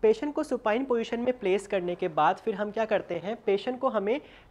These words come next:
हेड से लेकर फुट तक पूरा एग्जामिन करना है। सुपाइन पोजीशन में जब पेशेंट है और जब पेशेंट का हम इंस्पेक्शन कर रहे हैं या ऑब्जर्वेशन कर रहे हैं, हमें उसको टच नहीं करना, सिर्फ हमें उसको with the help of the naked eye हम उसको इंस्पेक्ट कर रहे हैं from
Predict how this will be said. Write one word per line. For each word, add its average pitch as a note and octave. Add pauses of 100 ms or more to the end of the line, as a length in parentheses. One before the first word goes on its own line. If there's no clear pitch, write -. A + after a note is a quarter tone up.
(180)
हेड A#3+
से D#4+
लेकर G#3+
फुट G#3+
तक A3+
पूरा F#3+
एग्जामिन D3+
करना A#2
है। A2+
सुपाइन G#3
पोजीशन A#3
में A#3
जब F#3+
पेशेंट F#3
है F3+
और F#3
जब G3
पेशेंट F#3+
का G#3+
हम G#3
इंस्पेक्शन F#3+
कर G#3
रहे G3+
हैं G#3+
या G#3
ऑब्जर्वेशन F#3
कर D#3+
रहे D#3
हैं, G#3+ (320)
हमें A3+
उसको C#4
टच A3
नहीं F#3
करना, B2+
सिर्फ C#4+
हमें G#3
उसको G#3+
with F3+
the F#3
help A#3
of F3+
the G#3+
naked F#3
eye F3+ (300)
हम B3
उसको A#3+
इंस्पेक्ट A3
कर G#3
रहे G#3
हैं B3+
from G#3